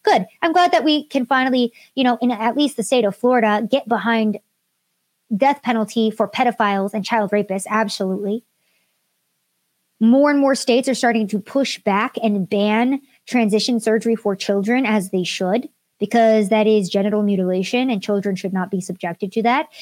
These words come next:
People are waking up to the realities of Drag Queen Story Hour. Remember that we did overturn Roe v. Wade.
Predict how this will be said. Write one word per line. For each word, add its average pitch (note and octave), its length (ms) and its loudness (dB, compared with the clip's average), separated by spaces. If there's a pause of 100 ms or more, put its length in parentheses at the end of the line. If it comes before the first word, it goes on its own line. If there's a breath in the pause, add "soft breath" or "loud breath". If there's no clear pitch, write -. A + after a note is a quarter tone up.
(140 loud breath)
People C#4+ 280 0
are A3 100 2
waking A3 400 0
up A#3+ 140 -2
to - 80 -10
the G3+ 100 -2
realities G3 420 0
of G3+ 120 -4
Drag G3+ 240 -2
Queen G3 180 -6
Story F3+ 400 -4
Hour. A#3 240 0
Remember G#3+ 320 -2
that G#3 160 0
we A3 80 0
did A3 220 2
overturn G#3 400 -2
Roe G3+ 180 0
v. G3+ 220 0
Wade. F#3 420 -2